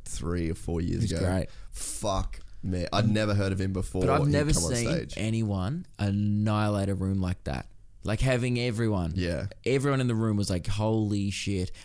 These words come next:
Speaker 2: And then he just blew it out of the water, and I felt bad for the person that had to follow him.
Speaker 1: That's Dusty.
Speaker 2: <laughs> Oh, did
Speaker 1: Straight
Speaker 2: Du-,
Speaker 1: up.
Speaker 2: did Dusty follow him?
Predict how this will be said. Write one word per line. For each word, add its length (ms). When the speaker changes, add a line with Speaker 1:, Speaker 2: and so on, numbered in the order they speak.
Speaker 2:
And 140
then 60
he 80
just 220
blew 220
it 60
out 140
of 60
the 60
water, 300
and 180
I 40
felt 280
bad 260
for 100
the 100
person 360
that 180
had 200
to 60
follow 320
him. 60
Speaker 1:
That's 220
Dusty. 500
Speaker 2:
<laughs> 60
Oh, 280
did 120
Speaker 1:
Straight 220
Speaker 2:
Du-, 60
Speaker 1:
up. 240
Speaker 2:
did 160
Dusty 260
follow 300
him? 140